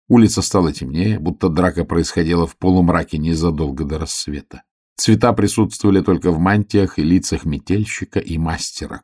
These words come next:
Ку, которые выкатывали из переулка ручную тележку. В ней лежали пара небольших каменных цилиндров и тело Джона Килля, закутанное в саван.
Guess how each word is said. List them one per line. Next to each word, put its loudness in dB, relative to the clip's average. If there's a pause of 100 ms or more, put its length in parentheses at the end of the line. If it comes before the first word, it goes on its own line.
Ку, 2 (280)
которые 4
выкатывали 2
из -2
переулка -2
ручную -6
тележку. -14 (320)
В 0
ней 8
лежали 4
пара 4
небольших 2
каменных 0
цилиндров 2
и -2
тело 2
Джона -2
Килля, 0
закутанное -12
в -10
саван. -12